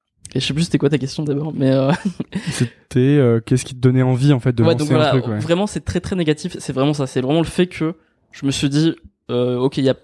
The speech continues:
Speaker 1: ok, y a rien qui me plaît.
Speaker 2: C'est un rejet, en fait. C'est
Speaker 1: Ouais.
Speaker 2: une, une réponse négative à
Speaker 1: Ouais,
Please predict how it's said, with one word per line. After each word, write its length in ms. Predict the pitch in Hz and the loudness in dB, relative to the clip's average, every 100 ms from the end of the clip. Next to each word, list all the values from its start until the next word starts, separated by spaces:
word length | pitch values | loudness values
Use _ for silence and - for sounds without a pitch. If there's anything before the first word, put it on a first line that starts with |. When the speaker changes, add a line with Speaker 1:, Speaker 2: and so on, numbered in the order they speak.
| _ 135 | _ -10
Speaker 1:
ok, 180 | 127 | -6
y 100 | 117 | -4
a 40 | 123 | -2
rien 140 | 135 | -2
qui 120 | 151 | -2
me 60 | 151 | -4
plaît. 300 | - 143 147 | -4 -4 -4
Speaker 2:
C'est 140 | - | 2
un 60 | 131 | 4
rejet, 380 | 127 143 135 151 | 6 4 4 4
en 60 | 127 | 4
fait. 140 | 120 | 0
C'est 120 | - | 2
Speaker 1:
Ouais. 80 | 113 | 2
Speaker 2:
une, 60 | 120 | 2
une 140 | 123 | 2
réponse 380 | 120 135 143 135 | 2 2 0 2
négative 400 | 135 127 143 143 | 2 2 2 0
à 180 | 120 123 | 0 0
Speaker 1:
Ouais, 100 | 117 | -4